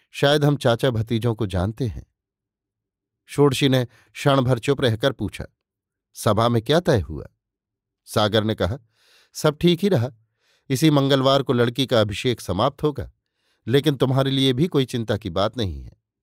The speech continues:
काशीवास के लिए प्रार्थना करने पर सौ रुपये पा सकोगे।"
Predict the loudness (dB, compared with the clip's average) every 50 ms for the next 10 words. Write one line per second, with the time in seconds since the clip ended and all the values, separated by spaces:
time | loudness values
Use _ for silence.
0 | _ _ _ _ _ 0 0 0 2 0 -2 2 2 2 2 0 -2 -6 -4 -2
1 | 0 0 0 -2 -4 _ _ _ _ _ _ 0 2 2 2 0 -2 -4 -4 0
2 | 0 -2 0 0 -2 -2 -4 -4 -4 -2 -2 0 0 -2 -4 -4 -6 -2 -2 -2
3 | -2 -2 -6 -10 -10 -12 -14 -14 -16 -20